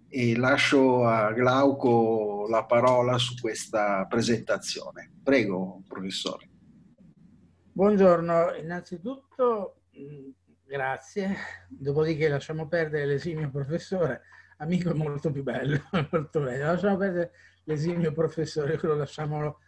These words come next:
Speaker 2: a chi ne ha bisogno di sentirselo dire. Io per fortuna,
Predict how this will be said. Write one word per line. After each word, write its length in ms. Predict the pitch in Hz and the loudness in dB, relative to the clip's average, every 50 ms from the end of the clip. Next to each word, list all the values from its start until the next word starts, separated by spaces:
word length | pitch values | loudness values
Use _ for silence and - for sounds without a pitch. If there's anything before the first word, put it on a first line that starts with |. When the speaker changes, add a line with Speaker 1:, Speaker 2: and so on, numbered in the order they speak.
| - - - - - _ _ | -20 -20 -20 -20 -20 _ _
Speaker 2:
a 120 | - 139 | -14 -14
chi 320 | 139 - - 156 156 170 190 | -14 -10 -8 -8 -6 -6 -6
ne 160 | 160 151 147 147 | -6 -4 -2 -2
ha 80 | 147 | -2
bisogno 560 | 139 139 143 139 139 135 131 131 131 135 139 | -2 -4 -6 -4 -4 -4 -4 -4 -2 -2 0
di 60 | 143 139 | 0 -2
sentirselo 680 | - - 143 135 - 151 139 127 - 156 143 139 143 | 0 -2 -4 -2 0 -2 -2 0 0 0 2 2 0
dire. 340 | 135 131 127 131 131 135 135 | 0 -2 -4 -4 -4 -4 -4
Io 280 | 143 151 147 143 139 - 127 127 123 - | -4 -4 -4 -6 -6 -10 -14 -16 -16 -6
per 160 | - 151 139 | -4 -4 -4
fortuna, 720 | - - 160 151 151 - 156 156 160 160 151 143 143 143 | -2 -2 -4 -4 -4 -6 -6 -6 -4 -4 -2 -4 -4 -6